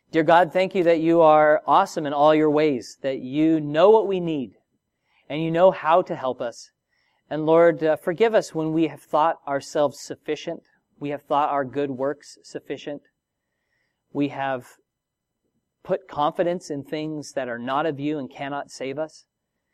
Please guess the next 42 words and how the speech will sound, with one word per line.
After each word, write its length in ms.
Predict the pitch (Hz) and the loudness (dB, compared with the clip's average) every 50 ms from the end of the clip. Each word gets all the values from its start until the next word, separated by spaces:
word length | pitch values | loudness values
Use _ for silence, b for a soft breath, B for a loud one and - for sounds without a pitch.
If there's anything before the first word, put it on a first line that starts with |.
| _ _ _ _ _ | _ _ _ _ _
Lord, 180 | 165 175 185 185 | 2 4 6 6
I 80 | 175 175 | 6 4
pray 400 | 170 - - 196 196 185 170 156 | 2 0 2 4 4 4 4 2
that 200 | 147 151 127 - | 0 -2 -4 -4
this 180 | 156 - - | -6 -6 -6
knowledge 500 | 160 151 156 175 190 185 156 131 120 - | -4 0 2 4 4 4 2 0 -2 -6
that 160 | - 139 135 | -6 -6 -4
we 120 | 151 180 175 | -4 -4 -4
have 180 | 175 185 165 | -4 -4 -6
eternal 380 | 147 139 - - 170 185 196 185 | -6 -8 -8 -6 -2 -2 0 2
life 220 | 170 165 156 151 | 2 0 0 -2
through 180 | - - 147 143 | -4 -6 -6 -4
you 280 | 143 147 151 147 135 123 | -4 -2 -4 -4 -4 -4
would 140 | 127 143 | -6 -6
affect 600 | 131 - - - - 175 175 196 _ _ _ _ | -8 -8 -12 -8 -4 -4 -4 -4 _ _ _ _
the 100 | - 170 | -4 -2
way 220 | 151 143 143 151 151 | -2 0 0 0 -2
that 100 | 143 135 | -2 -4
we 100 | 131 131 | -4 -6
live 180 | 131 143 135 | -6 -8 -8
today, 240 | - - 139 143 139 | -8 -10 -8 -8 -6
that 120 | 135 135 139 | -6 -6 -6
we 100 | 156 147 | -6 -6
draw 480 | 131 - - 147 156 156 170 190 196 | -8 -8 -4 0 4 6 6 6 6
upon 320 | 175 - - 151 151 156 151 | 4 0 -2 -6 -6 -6 -6
that 180 | 143 151 147 | -8 -8 -8
knowledge 640 | 135 135 139 147 165 160 135 120 120 117 - - _ _ _ _ _ _ _ _ _ _ _ _ _ _ _ _ | -6 -4 0 0 0 0 0 -4 -6 -12 -20 -20 _ _ _ _ _ _ _ _ _ _ _ _ _ _ _ _
practically. 680 | - - 170 170 - - 160 - - 123 113 104 95 - _ _ _ _ _ _ _ _ _ _ _ _ _ _ _ | -4 -4 -4 -4 -2 -6 -8 -8 -8 -10 -12 -12 -14 -18 _ _ _ _ _ _ _ _ _ _ _ _ _ _ _
And 120 | - 131 151 | -10 -6 -2
we 120 | 160 160 | 0 2
would 100 | 156 156 | 2 2
have 200 | 143 156 170 160 | 0 -2 -6 -4
such 180 | - 202 202 196 | -2 -4 -2 0
a 60 | 202 | 0
boldness, 640 | 170 151 175 175 175 139 120 113 110 - - - _ | 2 4 6 6 6 4 2 -6 -14 -16 -18 -20 _
we'd 140 | - 143 143 | -10 -6 -6
have 120 | 147 143 | -6 -6
such 220 | - - 175 - - | -6 -10 -12 -12 -12
strength, 640 | - - - - 180 170 156 147 135 - _ _ _ _ _ _ _ _ _ _ | -16 -14 -6 -2 -2 -2 -2 -4 -8 -14 _ _ _ _ _ _ _ _ _ _
such 260 | - - 196 185 190 | -6 -4 -4 -2 -2
a 40 | 190 156 | -4 -4
generosity, 1000 | 135 151 175 175 165 160 160 175 190 202 - - - 139 123 117 110 113 117 _ | -4 -2 -2 0 4 4 6 6 4 2 0 -6 -10 -10 -8 -10 -10 -12 -14 _